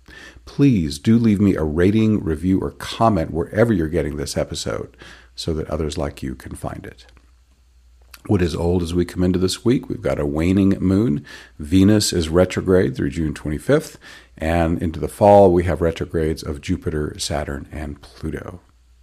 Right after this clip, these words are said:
Let's move on to our days of this week.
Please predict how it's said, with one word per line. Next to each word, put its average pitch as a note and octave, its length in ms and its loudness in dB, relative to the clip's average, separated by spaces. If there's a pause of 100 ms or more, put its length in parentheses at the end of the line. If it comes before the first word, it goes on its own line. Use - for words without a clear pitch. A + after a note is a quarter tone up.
(600)
Let's - 200 -6
move E2+ 160 0
on E2 240 2
to E2 260 -4
our D2 320 2
days D#2+ 380 -2
of D#2+ 240 -6
this D3 340 0
week. - 360 -12